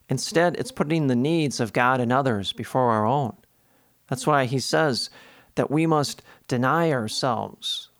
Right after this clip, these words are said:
Well, that's exactly what Christ means here. And we can do it. We can. How? Because Paul tells us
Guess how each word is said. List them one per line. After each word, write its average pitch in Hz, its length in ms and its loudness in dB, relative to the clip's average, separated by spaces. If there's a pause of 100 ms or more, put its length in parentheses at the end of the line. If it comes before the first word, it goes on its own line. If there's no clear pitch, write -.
Well, 131 80 -10
that's 139 220 -4
exactly 135 500 0
what 117 180 0
Christ - 440 -4
means 139 400 -2
here. - 320 -12 (420)
And 139 140 -2
we 165 120 4
can 131 400 0
do 151 220 2
it. - 300 -8 (260)
We 139 120 -2
can. 160 460 -2 (800)
How? 160 500 0
Because 143 340 -2
Paul 165 360 0
tells 147 400 -2
us - 340 -6